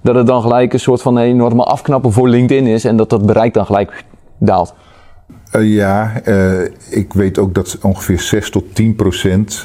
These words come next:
Speaker 2: eh, van jou, van jouw persoonlijke volgers zien dan weer, slechts zes tot tien procent moet ik zeggen, zien dan, eh, in jouw tijdlijn weer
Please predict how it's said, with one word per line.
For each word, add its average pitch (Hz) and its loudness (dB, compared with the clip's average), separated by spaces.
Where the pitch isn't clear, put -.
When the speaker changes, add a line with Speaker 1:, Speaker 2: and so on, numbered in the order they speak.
Speaker 2:
eh, 90 0
van 95 -2
jou, 87 0
van 87 -2
jouw 92 0
persoonlijke 95 -2
volgers - -4
zien 107 0
dan 95 2
weer, 95 0
slechts - -4
zes 92 -2
tot 87 -4
tien 95 0
procent 87 -2
moet 82 -2
ik - -12
zeggen, 92 -2
zien 98 0
dan, 92 0
eh, 87 0
in 95 2
jouw 92 0
tijdlijn 95 0
weer 92 -2